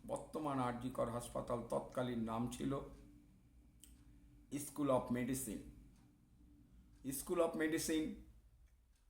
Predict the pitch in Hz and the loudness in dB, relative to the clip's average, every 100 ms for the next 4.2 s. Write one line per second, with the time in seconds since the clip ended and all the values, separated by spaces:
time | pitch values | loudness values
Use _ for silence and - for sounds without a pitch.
0 | _ _ _ _ _ _ _ _ _ _ | _ _ _ _ _ _ _ _ _ _
1 | _ _ - - _ _ - 104 - 156 | _ _ -20 -20 _ _ -10 -6 -2 0
2 | 160 - 160 147 - - - _ _ - | 0 2 0 0 -4 -16 -20 _ _ -10
3 | - 151 151 151 - 135 135 147 143 160 | 0 2 2 -2 0 0 2 -2 0 0
4 | 156 - | 0 -6